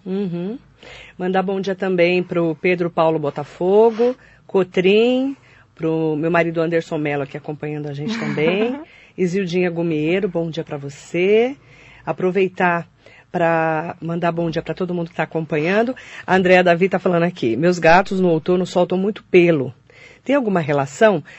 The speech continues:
Speaker 1: Aqui em casa eu tenho pelo, pelo até na alma nessa época do ano." É época de, de pelo ou é, depende do gato?
Speaker 2: Sim, na realidade existem as trocas de pelo. Quando a gente tá se
Speaker 1: Ah.
Speaker 2: aproximando do inverno, eles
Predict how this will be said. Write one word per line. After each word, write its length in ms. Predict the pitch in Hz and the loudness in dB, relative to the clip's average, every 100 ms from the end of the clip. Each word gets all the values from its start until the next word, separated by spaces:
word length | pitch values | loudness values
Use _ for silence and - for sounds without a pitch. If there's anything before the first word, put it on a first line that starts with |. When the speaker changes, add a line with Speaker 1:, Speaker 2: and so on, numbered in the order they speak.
| - | -6
Speaker 1:
Aqui 220 | 160 180 | -6 -2
em 80 | 196 | -2
casa 260 | 170 202 214 | 2 2 2
eu 40 | |
tenho 480 | 185 208 208 214 214 | 4 4 4 2 0
pelo, 340 | - 208 208 196 _ _ | 2 4 4 0 _ _
pelo 440 | 180 185 208 202 - _ | -2 0 0 -2 -6 _
até 320 | 175 165 226 | -2 4 6
na 120 | 262 247 | 6 6
alma 300 | 190 175 151 | 6 4 2
nessa 260 | 139 - | 0 0
época 200 | 147 - 151 | -4 -2 -2
do 100 | 139 | -2
ano." 200 | 135 - - 320 285 202 190 | -4 -10 -12 -8 -8 -10 4
É 160 | 220 | 6
época 360 | 269 320 247 185 | 8 6 2 2
de, 240 | 160 151 | 2 0
de 120 | 143 151 | -2 4
pelo 300 | 208 320 370 | 6 8 6
ou 40 | |
é, 120 | 247 | 4
depende 340 | 185 190 196 165 | 4 2 2 0
do 100 | 160 | -2
gato? 360 | 147 135 - | 0 0 -4
Speaker 2:
Sim, 340 | 240 226 175 175 | -6 -6 -6 -10
na 120 | 180 | -10
realidade 460 | 190 175 170 180 185 | -10 -8 -8 -6 -6
existem 480 | 190 190 190 220 202 | -8 -10 -12 -10 -10
as 140 | 185 | -10
trocas 540 | - - 190 185 185 | -10 -4 -4 -6 -10
de 100 | - | -12
pelo. 340 | 185 - - - - - - - | -14 -12 -12 -16 -20 -20 -20 -10
Quando 200 | - 262 | -6 -4
a 40 | 349 | -4
gente 240 | - 226 | -4 -2
tá 100 | 254 | -2
se 100 | 233 | -2
Speaker 1:
Ah. 40 | 233 | -6
Speaker 2:
aproximando 520 | 226 214 226 214 220 | -6 -8 -6 -6 -6
do 120 | 190 | -6
inverno, 600 | 180 160 175 220 190 165 - - - - | -8 -6 -6 -6 -6 -10 -12 -20 -20 -12
eles 280 | 226 240 - | -10 -10 -12